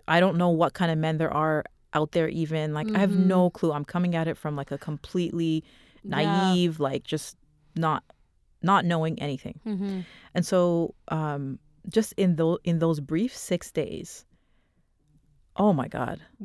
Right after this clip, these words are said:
Speaker 2: What did you <laughs> see?
Speaker 1: Like, so I noticed, like, to me, like, the operative word that I wanna use here is just shallow.
Speaker 2: Subhanallah.
Speaker 1: And I think the apps are meant for this. Like, they're meant for people to be judged based on how they look.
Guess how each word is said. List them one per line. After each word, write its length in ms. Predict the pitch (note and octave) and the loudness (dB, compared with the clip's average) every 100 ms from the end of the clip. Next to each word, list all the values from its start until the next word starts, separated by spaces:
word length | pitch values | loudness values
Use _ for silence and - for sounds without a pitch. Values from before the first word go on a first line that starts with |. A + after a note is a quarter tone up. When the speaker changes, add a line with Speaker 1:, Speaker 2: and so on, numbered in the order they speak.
| G3+ - - | -18 -20 -4
Speaker 2:
What 160 | D#4 D#4 | 2 4
did 180 | C#4+ A#3+ | 4 0
you 60 | - | -8
<laughs> 80 | - | -18
see? 280 | - - | -4 2
Speaker 1:
Like, 400 | D4 D4 D4+ C#4+ - C#4 - - | 6 6 4 -6 -10 -10 -10 -8
so 380 | - G#3 G3+ - - | 0 0 0 -6 -4
I 120 | F3+ | 0
noticed, 560 | F#3 F#3 G3 A3+ G#3+ - - | 2 2 0 -2 -4 -10 -6
like, 180 | D#3 _ _ _ _ _ - | -6 _ _ _ _ _ -18
to 140 | - F#3+ | -4 -2
me, 260 | F3+ A3 - | 0 0 0
like, 180 | F3+ - | -4 -4
the 100 | - F3 | -6 -4
operative 380 | F#3 A3+ G#3 | -2 -2 -2
word 240 | D3 D#3 D#3+ | -2 -4 -2
that 100 | D#3 | -4
I 60 | D3 | -4
wanna 200 | C#3+ C#3+ | -6 -8
use 220 | D3+ D#3 | -8 -6
here 120 | G3 | -6
is 100 | D3+ | -6
just 160 | D3+ D3 | -8 -10
shallow. 640 | - - A#2 A#2 G2 G2+ - _ _ _ | -10 -10 -10 -10 -10 -14 -18 _ _ _
Speaker 2:
Subhanallah. 840 | - G3 - F3 F3 F3 F3 F3 F3 | -20 -18 -10 -8 -8 -10 -10 -12 -2
Speaker 1:
And 120 | F#3+ | 0
I 80 | G3+ | 0
think 320 | - A3+ A#3+ _ _ | 0 -2 -2 _ _
the 140 | F#3+ - | -10 -6
apps 320 | D#3+ G3 - - | -6 -6 -8 -8
are 160 | E3 E3 | -4 -2
meant 500 | E3 E3 D#3+ A#3 - | -2 -2 0 -2 -2
for 180 | - D#3 | -6 -4
this. 280 | C#3 - | -4 -4
Like, 140 | D#3+ D#3+ | -8 -4
they're 160 | E3 | -4
meant 540 | D#3+ D3 F3+ A3 - - - | -2 -4 -4 -4 -8 -20 -12
for 180 | - | -10
people 260 | D#3+ F3+ F3+ | -8 -6 -6
to 100 | - | -6
be 120 | E3 | -6
judged 360 | C#3 D3+ D3+ - | -4 -6 -8 -4
based 220 | D3+ D3+ | -4 -4
on 100 | D3 | -8
how 120 | D3 | -8
they 140 | C#3+ C3 | -8 -8
look. 420 | B2+ A#3+ _ | -4 -6 _